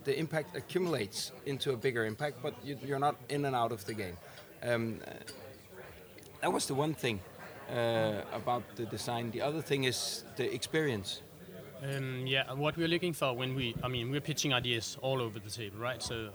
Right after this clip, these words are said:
Speaker 2: every day, almost, right? And so the idea is, what we are looking for is really the core game, the core experience in any, any game. And we, if we can't find that, there's no reason to work on it,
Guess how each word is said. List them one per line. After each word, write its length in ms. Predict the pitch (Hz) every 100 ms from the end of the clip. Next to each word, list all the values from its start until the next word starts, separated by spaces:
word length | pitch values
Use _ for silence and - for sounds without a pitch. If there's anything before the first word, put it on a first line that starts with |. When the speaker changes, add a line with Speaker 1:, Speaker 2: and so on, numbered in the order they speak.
| -
Speaker 2:
every 360 | 127 143 - 131
day, 280 | 113 104 95 - - -
almost, 380 | 110 107 95 -
right? 160 | 123 117
And 160 | 123 113 - - -
so 160 | -
the 160 | 131 131
idea 240 | 127 170
is, 160 | 143 - - - -
what 160 | 143
we 80 | 160
are 40 |
looking 220 | 156 156 156
for 120 | 143
is 160 | 127
really 180 | 143 143
the 140 | 123 131
core 360 | - 147 147
game, 280 | 139 127 117
the 80 | 123
core 200 | - 135
experience 600 | 117 - 135 135 120 -
in 100 | 120
any, 320 | 117 120 117
any 200 | 123 127
game. 260 | 123 113 113
And 140 | 127
we, 100 | 127 131
if 180 | 147 143
we 60 |
can't 240 | 127 160 143
find 260 | 151 147
that, 240 | 143 135 131
there's 220 | 123 -
no 100 | 123
reason 300 | 120 113 123
to 100 | 135
work 240 | 143 135
on 120 | 131
it, 100 | 104